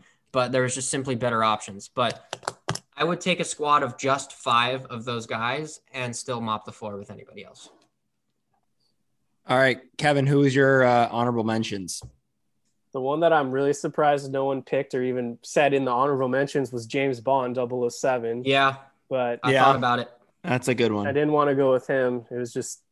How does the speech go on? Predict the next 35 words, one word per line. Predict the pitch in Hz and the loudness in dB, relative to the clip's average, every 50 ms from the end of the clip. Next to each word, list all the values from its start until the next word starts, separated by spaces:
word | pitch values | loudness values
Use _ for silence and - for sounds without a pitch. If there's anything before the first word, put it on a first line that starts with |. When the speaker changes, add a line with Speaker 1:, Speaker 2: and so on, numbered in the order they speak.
| _ _ | _ _
Speaker 3:
it | - 127 | -4 -4
was | 127 120 - | -4 -4 -8
too | - - - 143 131 | -8 -6 -4 -4 -2
easy. | 123 127 131 120 117 117 113 113 117 123 - _ _ _ _ _ _ _ _ _ _ _ _ _ _ - | -2 -4 -4 -4 -4 -6 -6 -6 -6 -8 -10 _ _ _ _ _ _ _ _ _ _ _ _ _ _ -4
And | 135 143 | -2 0
then | 147 147 131 | 0 0 2
Rick | 139 165 165 165 | 4 2 2 2
Grimes | - 151 147 151 160 160 151 143 | 2 2 4 4 4 2 0 0
was | 139 139 | -2 -2
another | 139 135 147 156 160 143 | 0 2 4 4 4 4
one | 135 131 127 127 | 4 2 0 0
that | 127 123 | -2 -2
I | 127 123 | -2 -2
thought | - 143 127 123 123 | 0 0 0 2 2
would | 123 120 120 | 2 0 0
be | 120 127 117 | -2 -8 -6
taken | - 139 127 123 127 127 | -4 -2 -2 -2 -2 -2
off | 127 127 117 - | -2 -4 -4 -6
the | - 127 | -8 -8
board | 117 120 120 120 120 - | -4 -2 0 -2 -2 -2
too, | - 143 135 135 135 143 139 - _ - | -2 0 2 2 2 0 -2 -8 _ -4
but | 131 127 127 123 117 117 - _ _ _ _ _ _ _ - | -2 0 0 0 0 -4 -6 _ _ _ _ _ _ _ 2
overrated | 156 156 143 156 135 131 131 135 135 135 127 | 2 4 4 4 4 6 6 6 4 2 2
in | 123 | 2
my | 123 123 117 | 0 0 0
opinion. | 117 117 - 123 117 117 120 117 120 113 | -2 -4 -4 -6 -6 -6 -6 -6 -8 -8
So | - - 120 117 113 110 113 | -8 -6 -6 -4 -4 -6 -6
Speaker 1:
Yeah. | 123 117 113 110 110 110 - _ _ - - | -6 -6 -6 -6 -8 -12 -16 _ _ -12 -4
Speaker 3:
passed, | - 160 143 139 - - | 0 0 0 0 0 0
uh, | 156 147 139 135 - - 131 - | 0 0 0 -2 -4 -6 -6 -2
passed | 151 - 170 - - - | 2 2 2 2 0 -2
on | 123 123 120 | -4 -2 -2
him. | 123 123 120 113 120 117 - _ _ _ | -2 -2 -2 -4 -6 -8 -12 _ _ _
But | - 127 127 | -4 -2 2
yeah, | 135 156 190 - | 4 4 4 4